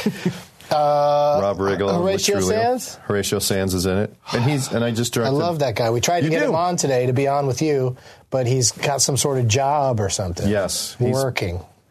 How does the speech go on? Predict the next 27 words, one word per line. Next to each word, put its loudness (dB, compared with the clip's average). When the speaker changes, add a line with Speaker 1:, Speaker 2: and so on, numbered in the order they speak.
Speaker 2:
he's -2
making 0
a 2
Speaker 1:
Yeah, 2
Speaker 2:
version 0
of 2
Speaker 1:
he's 0
doing, 0
Speaker 2:
something. 0
Speaker 1:
he's 2
doing 0
his 0
thing. -2
Speaker 2:
Yeah. 0
Speaker 1:
But 0
we'll 0
have 0
him 0
on 0
at -2
some 0
point, 0
I -2
think, -4
'cause -4
Speaker 2:
Yeah. 2
Speaker 1:
he's, -2